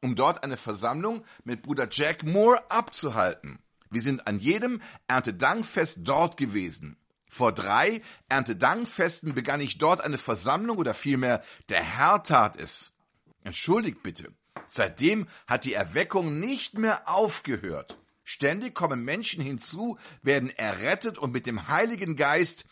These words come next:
gefüllt. Seit dieser Zeit geht es fortwährend weiter. Die Erweckung geht weiter. Wir sind fünf Tage mit ihnen zusammen. Dann kommen wir wieder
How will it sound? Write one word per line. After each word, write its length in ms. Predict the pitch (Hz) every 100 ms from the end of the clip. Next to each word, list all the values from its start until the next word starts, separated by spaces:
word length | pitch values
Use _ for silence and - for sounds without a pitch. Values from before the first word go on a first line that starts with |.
| _ _
gefüllt. 640 | 135 - 135 101 73 - - _ _ - -
Seit 300 | - 104 131
dieser 240 | 127 113 113
Zeit 480 | - 143 165 208 -
geht 160 | 143
es 100 | 131
fortwährend 1080 | - - 160 196 254 180 165 190 175 135 113
weiter. 480 | 127 127 - 104 - - -
Die 120 | 127 165
Erweckung 520 | 214 95 180 202 156
geht 320 | 139 139 87
weiter. 580 | 117 117 107 90 78 - _ _ _ -
Wir 80 |
sind 200 | 98 104
fünf 440 | - - 214 254 -
Tage 480 | - 151 165 165 160 - -
mit 360 | 131 180 -
ihnen 440 | 170 170 160 139 - -
zusammen. 760 | - 117 104 95 76 58 - _ _ _
Dann 180 | - -
kommen 320 | - 139 127
wir 140 | 113 104
wieder 380 | 156 185 170